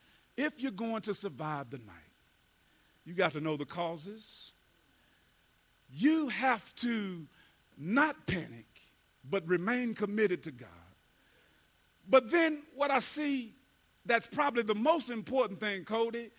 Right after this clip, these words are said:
is if you're going to have any chance at surviving the night, you've got to do what Daniel does in verse twenty-three.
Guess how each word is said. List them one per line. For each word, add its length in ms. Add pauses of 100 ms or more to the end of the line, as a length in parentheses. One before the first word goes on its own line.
(500)
is 480
if 220
you're 140
going 260
to 80
have 320 (100)
any 260
chance 500
at 100
surviving 540
the 80
night, 360 (600)
you've 260
got 180
to 40
do 160
what 220
Daniel 360
does 340
in 100
verse 240
twenty-three. 640